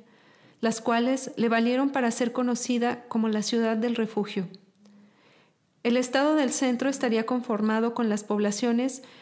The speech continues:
agroganaderas de los estados de Jalisco y Guanajuato. Contaría con una de las ferias más importantes de la región, la de San Juan de los Lagos,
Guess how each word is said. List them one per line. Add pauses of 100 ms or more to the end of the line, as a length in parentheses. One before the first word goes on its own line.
(180)
agroganaderas
de
los
estados
de
Jalisco
y
Guanajuato. (540)
Contaría
con
una
de
las
ferias
más
importantes
de
la
región, (420)
la
de
San
Juan
de
los
Lagos,